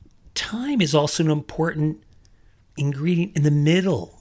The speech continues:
of successful change, because when things go slower than you or your team are hoping for, it's very easy to go from an optimism about, about what's possible.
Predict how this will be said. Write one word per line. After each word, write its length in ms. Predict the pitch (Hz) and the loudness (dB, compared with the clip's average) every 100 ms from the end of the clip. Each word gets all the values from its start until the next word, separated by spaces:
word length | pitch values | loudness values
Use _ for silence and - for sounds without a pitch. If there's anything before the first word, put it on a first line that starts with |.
| - | -8
of 140 | 120 | -4
successful 600 | - 127 - 131 - - | -4 -4 -2 -2 -2 -6
change, 480 | 117 - 110 107 - | -4 -4 -2 -6 -8
because 440 | 135 - 151 143 | -10 -4 -2 0
when 160 | 139 135 | -2 -6
things 320 | - 185 190 | -4 -2 -2
go 140 | - 156 | -2 -2
slower 640 | - - - 165 185 196 | -2 -4 -6 -8 -4 -2
than 200 | 170 156 | 0 0
you 360 | 147 165 175 | 0 0 0
or 160 | 175 151 | 0 -4
your 160 | 139 147 | -4 -6
team 560 | - 170 165 160 170 - _ _ - _ - - - - | -6 -2 0 0 -2 -6 _ _ -20 _ -20 -20 -20 -6
are 100 | - | -6
hoping 400 | - 240 - 320 | -2 -2 -2 -2
for, 540 | 165 - 113 123 131 - - - - - - - - _ - - - | -2 -2 -2 -2 -6 -14 -20 -20 -20 -20 -20 -20 -20 _ -20 -20 -20
it's 140 | - - | -14 -12
very 240 | 165 208 | -8 -6
easy 280 | 214 214 214 | 0 0 2
to 100 | 175 | 0
go 180 | 151 156 | 4 2
from 440 | 165 - 151 139 135 - - - - - | 2 0 0 0 -4 -14 -20 -20 -20 -2
an 160 | 135 135 | -2 0
optimism 680 | 143 180 208 208 143 123 127 | -2 -4 0 0 0 0 -2
about, 320 | 123 123 131 - _ - - | 0 -2 -4 -10 _ -12 -6
about 320 | 113 147 160 | 2 2 2
what's 180 | 131 - | -4 -6
possible. 720 | - 143 151 - 82 - | -4 -2 -2 -4 -8 -14